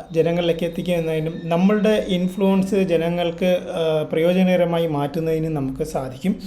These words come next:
ആ, അപ്പോൾ, ആ, ഒരു വ്യക്തിഗതമായ ബ്രാൻഡ് ഉണ്ടാക്കുന്നതിന് ആറ് അടിസ്ഥാനപരമായ കാര്യങ്ങളുണ്ട്. ആ കാര്യങ്ങൾ എന്തൊക്കെയാണെന്ന് നമുക്ക് ഓരോന്നായിട്ട് ഈ വീഡിയോയിലൂടെ മനസ്സിലാക്കാം. അപ്പോൾ ഇതിൽ, ആ,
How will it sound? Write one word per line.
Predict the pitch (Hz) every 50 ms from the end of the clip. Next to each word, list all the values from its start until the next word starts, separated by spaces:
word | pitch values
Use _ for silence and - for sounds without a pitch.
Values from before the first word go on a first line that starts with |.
| - - - - - - - -
ആ, | 190
അപ്പോൾ, | 180 180 175 208 185 196 254 233 233 226 226 220 208
ആ, | 190 185 180 175 175
ഒരു | 170 175 185 202 226 226
വ്യക്തിഗതമായ | 214 190 175 175 - 220 202 208 208 202 202 208 208 202
ബ്രാൻഡ് | 190 185 170 170 175 175 180
ഉണ്ടാക്കുന്നതിന് | 175 165 160 170 170 165 170 185 170 175 175 175 175
ആറ് | - 156 160 170 180 196 208
അടിസ്ഥാനപരമായ | 240 202 165 160 - - 196 185 180 185 185 180 175 175 170 170 165
കാര്യങ്ങളുണ്ട്. | 175 165 151 143 151 156 156 151 143 135 131 165 190 185 - - - -
ആ | 220 233 233 220 -
കാര്യങ്ങൾ | 190 175 170 180 190 196 196 196 190
എന്തൊക്കെയാണെന്ന് | 165 156 165 165 165 170 165 160 156 156 156 151 151 151 156 160
നമുക്ക് | 156 147 151 151 - 214 285 269 - - - - - -
ഓരോന്നായിട്ട് | 175 165 165 165 190 190 180 170 160 151 151 147 151 190 220 - - - -
ഈ | 190 185 196
വീഡിയോയിലൂടെ | 196 185 160 147 151 151 147 139 147 143 160 185 269 - - - -
മനസ്സിലാക്കാം. | 190 165 151 - - - 123 113 - - - - - - - - - - - - - - - - - - - - - - - - - - - - - - - - - - - - - - - - - - - - - - - - - - - - - - - -
അപ്പോൾ | 214 226 214
ഇതിൽ, | 214 226 247 254 254 254
ആ, | - - - - - 214 196 190 185 185 180 180 180 175 175 190 185 -